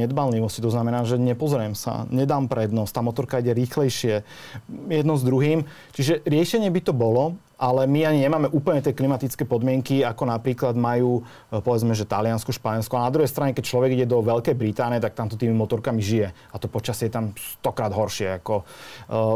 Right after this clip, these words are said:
myslím si, že toto by bola jedna z možností. Ono, tie motorky u nás nemajú takú históriu a kultúru. Ako, jasné, máme aj históriu vyrábania mopedov od babety, cez neviem čo všetko, ale jednoducho tí ľudia tu na to nie sú zvyknutí a neberú to ako alternatívu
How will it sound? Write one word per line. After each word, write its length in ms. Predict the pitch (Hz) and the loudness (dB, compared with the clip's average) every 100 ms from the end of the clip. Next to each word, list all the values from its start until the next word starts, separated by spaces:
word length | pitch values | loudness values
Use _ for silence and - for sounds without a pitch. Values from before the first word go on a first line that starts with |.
| 117 | 0
myslím 240 | 135 165 | 0 0
si, 80 | 139 | 0
že 80 | 160 | 0
toto 160 | 156 | 0
by 80 | 156 | 2
bola 240 | 139 127 | 4 2
jedna 160 | 120 117 | 2 0
z 80 | 107 | 0
možností. 480 | 107 107 104 - 95 82 - _ _ _ _ - - | 0 0 -2 -6 -8 -10 -20 _ _ _ _ -20 -6
Ono, 320 | 127 143 151 147 - - - _ | 0 2 0 -4 -20 -20 -20 _
tie 160 | - 135 | 0 2
motorky 400 | 135 139 156 165 | 2 2 0 2
u 60 | 156 | 2
nás 160 | 143 | 2
nemajú 340 | 131 131 147 120 | 2 2 2 0
takú 300 | 113 - 101 | -2 -2 -2
históriu 480 | 110 - 127 113 104 | -2 0 0 2 0
a 20 | |
kultúru. 560 | - 104 107 117 101 98 | 0 -2 0 0 0 -2
Ako, 720 | 95 - 107 107 107 104 104 | -6 -2 2 4 4 4 2
jasné, 300 | 98 104 120 | 0 -2 -4
máme 340 | 107 113 117 123 | -2 0 0 2
aj 160 | 110 | 2
históriu 320 | 110 - 127 110 | 0 0 0 2
vyrábania 480 | 110 117 113 113 | 2 2 0 0
mopedov 720 | 110 104 101 127 117 110 107 | 0 0 0 0 2 2 2
od 80 | 104 | 0
babety, 840 | 101 95 104 110 - 110 110 107 104 | 0 0 0 -2 -2 0 2 2 0
cez 240 | - 104 | -2 -2
neviem 240 | 113 113 110 | 0 0 0
čo 140 | 120 | -2
všetko, 300 | 110 113 - 117 | -4 -6 -2 0
ale 320 | 117 120 120 - - - - - | 2 2 0 -10 -20 -20 -20 -4
jednoducho 480 | 123 135 131 135 | 0 2 2 -2
tí 160 | - 135 | 2 2
ľudia 240 | 131 135 | 4 2
tu 100 | - | 2
na 140 | 127 120 | 0 0
to 100 | 131 | 0
nie 160 | 123 | 2
sú 160 | 131 131 | 0 0
zvyknutí 380 | 117 117 131 131 | 0 2 0 2
a 80 | 123 | 2
neberú 320 | 120 139 123 | 2 2 2
to 140 | 120 | 0
ako 180 | 110 139 | -2 -4
alternatívu 1120 | - 107 107 131 113 107 117 110 110 110 107 | -2 -2 -2 -2 -2 -2 0 0 2 2 0